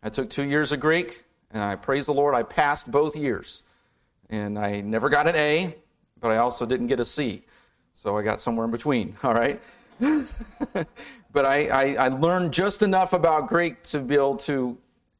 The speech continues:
help myself with the different helps that are out there. Uh, there were people who basically aced Greek,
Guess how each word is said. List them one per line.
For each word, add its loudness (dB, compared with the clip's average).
help 0
myself 0
with -2
the -4
different -4
helps 0
that 2
are 4
out 2
there. 0
Uh, -10
there -2
were 2
people -2
who -2
basically -2
aced -2
Greek, -4